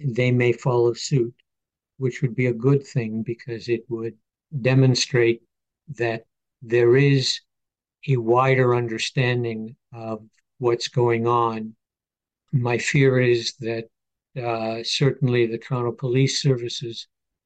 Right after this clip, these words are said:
will sit back and wait and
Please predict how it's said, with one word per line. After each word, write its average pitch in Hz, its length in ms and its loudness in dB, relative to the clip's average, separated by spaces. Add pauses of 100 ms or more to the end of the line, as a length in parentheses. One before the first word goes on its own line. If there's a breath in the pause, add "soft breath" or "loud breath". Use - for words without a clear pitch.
(180)
will 131 280 2
sit - 360 -2
back 120 280 -6
and 113 140 -4
wait 113 360 -2 (480)
and 113 640 -4